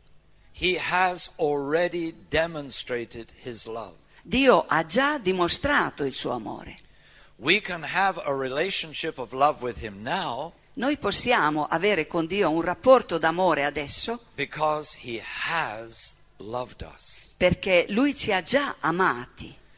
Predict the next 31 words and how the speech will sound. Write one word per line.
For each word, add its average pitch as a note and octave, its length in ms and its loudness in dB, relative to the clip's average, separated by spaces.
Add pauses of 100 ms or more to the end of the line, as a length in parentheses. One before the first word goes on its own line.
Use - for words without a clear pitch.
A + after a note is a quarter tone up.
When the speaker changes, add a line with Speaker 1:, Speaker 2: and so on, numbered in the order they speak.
(280)
Speaker 1:
He D3+ 100 2
doesn't G3 360 2 (100)
have F#3 180 0
to F3 100 -4
do D#3+ 400 -4
anything G3+ 500 -2
more D3 460 0
to C#3+ 120 -10
demonstrate C#3+ 720 -4
his B2+ 120 -8
love. A2 240 -8 (240)
Speaker 2:
Non A3 200 2
deve A#3 260 8
più D4 380 2
fare G#3 400 2
nient'altro A#3+ 720 -2
per D3+ 220 -4
dimostrare D#3+ 760 0
il B2+ 100 -8
suo D#3 180 2
amore. C3 460 -2
Speaker 1:
As C3 200 -2
we C3+ 140 -6
shall B2+ 200 -4
see D#3+ 300 0
by A#2 200 0
the A#2+ 140 -4
end B2+ 160 -6
of A#2 80 -14
this A#2+ 200 -8
message. - 400 -10